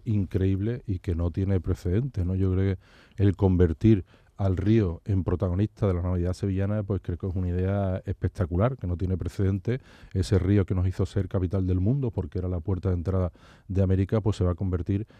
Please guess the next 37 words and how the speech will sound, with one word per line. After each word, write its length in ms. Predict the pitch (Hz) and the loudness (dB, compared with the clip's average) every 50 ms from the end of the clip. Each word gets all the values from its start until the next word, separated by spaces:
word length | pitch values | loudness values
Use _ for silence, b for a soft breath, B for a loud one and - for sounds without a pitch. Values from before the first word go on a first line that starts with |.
| b b _ | b b _
en 160 | - 98 95 | 0 2 4
un 180 | 95 95 92 82 | 4 4 4 2
protagonista 540 | 98 92 - 101 92 92 95 92 - - 107 | 2 2 2 2 2 2 0 0 0 0 0
de 80 | 104 | 2
la 80 | 101 95 | 2 2
Navidad 240 | 92 87 87 90 90 | 2 2 2 0 2
sevillana. 440 | - 101 95 98 110 113 107 87 B B B B B B B B B | 2 2 4 4 4 4 4 2 B B B B B B B B B
In-, 280 | - 117 117 110 110 - - | 0 2 2 2 2 0 -4
eh, 340 | 117 107 104 101 104 107 - - - _ _ - | -4 -2 0 0 -2 -4 -6 -10 -18 _ _ 2
ampliando 720 | 120 123 117 - - 113 110 117 131 143 147 139 131 120 | 2 2 4 4 2 2 4 4 4 4 2 2 0 0
a-, 140 | 117 127 - | 0 -2 -2
además 460 | 113 110 104 107 113 123 120 - - - - | -4 -4 -2 -2 -2 -4 -4 -8 -12 -8 -4
el 180 | 110 107 104 | -2 0 0
eje 300 | 107 110 107 - 127 117 | 0 0 0 0 -2 0
de 160 | 110 113 113 | 2 2 4
ocio 480 | 110 120 123 - - - 110 107 98 101 | 4 4 4 2 0 -2 -2 -2 -2 -2
de 160 | 107 101 107 | -4 -4 -4
los 160 | 101 101 - | -4 -4 -4
sevillanos 440 | - 107 101 101 101 107 110 107 107 | -4 -4 -2 -2 -2 -2 -2 -2 -4
y 60 | 104 | -4
las 140 | 104 107 95 | -4 -4 -4
sevillanas 320 | 110 104 101 104 107 107 - | -4 -4 -2 -2 -4 -4 -4
para 160 | 120 113 110 | -4 -2 -2
disfrutar 440 | 104 - - 101 85 - 101 98 b b b b b b b | -4 -4 -4 -6 -4 -2 -2 -4 b b b b b b b
de 120 | - 95 101 | -4 -2 0
la 120 | 98 92 | 0 2
Navidad, 420 | 92 92 95 90 98 123 135 123 107 | 2 2 2 2 2 2 2 0 0
¿no? 140 | 113 120 | -2 -4
Plaza 340 | - - 101 90 - - 92 | -2 -4 -4 -4 -4 -4 -4
Nueva, 420 | 90 95 107 117 113 107 113 113 104 | -2 0 0 0 0 0 -2 -4 -4
Plaza 280 | - 104 92 - - | -4 -6 -6 -8 -6
San 160 | - 107 92 | -4 -4 -4
Francisco, 520 | - 104 92 80 - 123 110 - _ - 117 | -2 -4 -4 -2 -2 -4 -4 -4 _ -4 -4
Avenida 200 | 107 101 98 98 | -2 -2 -2 -2
de 60 | 101 | -2
la 40 | 95 | -2
Constitución 500 | 95 - 107 92 101 90 - 101 104 | -4 -4 -6 -6 -6 -4 -4 -4 -4